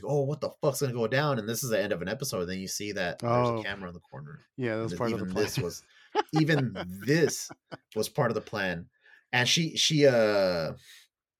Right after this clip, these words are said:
Speaker 1: she, um, takes her to this, like, mental asylum and basically starts, you know, talking through, um,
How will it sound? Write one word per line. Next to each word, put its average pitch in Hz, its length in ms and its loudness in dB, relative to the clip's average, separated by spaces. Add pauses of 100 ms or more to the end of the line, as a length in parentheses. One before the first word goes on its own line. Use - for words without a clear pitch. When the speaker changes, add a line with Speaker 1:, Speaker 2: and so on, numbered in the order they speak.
(460)
Speaker 1:
she, 117 360 0
um, 82 920 -2 (760)
takes 139 260 -2
her 135 80 -2
to 107 520 -4
this, 101 240 -2
like, 80 140 -8
mental 98 360 -4
asylum 82 440 -4
and 82 320 -8
basically 123 360 -2
starts, - 380 -4
you 107 80 -6
know, 82 120 -4
talking 110 360 -8
through, 104 400 -4
um, 80 400 -6